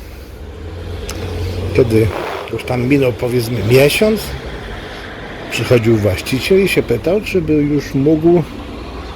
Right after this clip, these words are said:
wystawić rachunek. Ale przyjeżdżali Polacy,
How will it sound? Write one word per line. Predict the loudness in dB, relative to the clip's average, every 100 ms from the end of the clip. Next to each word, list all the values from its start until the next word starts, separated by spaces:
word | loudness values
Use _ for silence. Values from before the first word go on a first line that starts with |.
| -12 -4 -2
wystawić | 0 4 4 6
rachunek. | 6 4 4 2 2 -2 -8 -8 -10 -12 -14 -16 -16 -18 -18 -20 -20 -18 -16 -12 -10 -10 -12 -12 -12 -10 -6 -8 -8 -14 -14 -16 -20 -20 -20 -20 -20 -20 -16 -2
Ale | 2 2
przyjeżdżali | 4 4 6 4 2
Polacy, | 0 -2 0 4 2